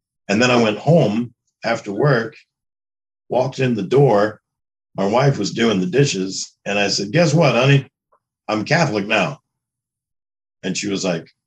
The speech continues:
"Oh my God, of all the things you could be, why in the hell would you do that?" But then the next day, she went to Mass with me. And is my first time ever going. And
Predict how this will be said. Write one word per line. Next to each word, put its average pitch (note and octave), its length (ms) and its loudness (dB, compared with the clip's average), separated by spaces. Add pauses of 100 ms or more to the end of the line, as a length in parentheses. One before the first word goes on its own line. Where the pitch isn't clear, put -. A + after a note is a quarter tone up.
"Oh A2 160 -2
my A2+ 160 0
God, E2 520 -2 (400)
of F2+ 100 -6
all C3+ 200 2
the C#3 100 0
things A#2 380 -6
you A2+ 100 -6
could F#2 180 -8
be, F#2 300 -4
why C3 200 -2
in B2 120 -2
the G#2 80 -6
hell A2+ 300 -2
would F#2 140 -6
you G#2+ 100 -10
do G#2+ 140 -6
that?" G2 260 -2 (1600)
But A2 140 -2
then C#3 160 4
the C3+ 80 4
next C3 300 0
day, B2 460 2 (680)
she - 160 -8
went A#2+ 180 -4
to A#2+ 60 -8
Mass C3+ 340 -2
with C#3+ 140 -14
me. - 160 -18 (1500)
And G2+ 540 -4 (320)
is G#2+ 160 0
my G2+ 140 0
first C3+ 360 0
time A#2+ 240 0
ever B2+ 220 0
going. G#2 440 -2 (1900)
And G#2 480 -2